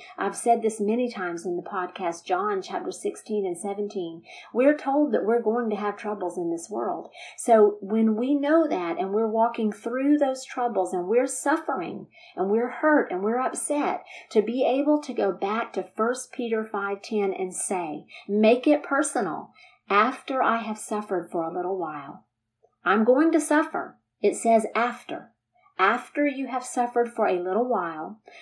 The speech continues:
the God of all grace," he's the only one who can strengthen, perfect, confirm, and establish us. He's the only one that can do it.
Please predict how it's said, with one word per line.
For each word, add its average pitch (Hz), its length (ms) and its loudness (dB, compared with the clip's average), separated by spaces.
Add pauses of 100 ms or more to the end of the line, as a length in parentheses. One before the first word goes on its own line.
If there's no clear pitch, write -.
(140)
the 202 160 2
God 233 580 4
of 202 220 4
all 220 240 0
grace," 196 440 -6 (240)
he's 302 280 4
the - 180 -2
only 302 460 2
one 240 580 -2 (300)
who 247 100 0
can 214 220 -2
strengthen, 190 840 0
perfect, - 840 -2 (720)
confirm, 220 920 0 (120)
and 208 160 2
establish 220 640 0
us. 165 240 -6
He's 311 320 4
the 302 160 0
only 320 320 4
one 202 240 0
that - 140 -2
can 185 180 -8
do 160 220 -8
it. - 140 -12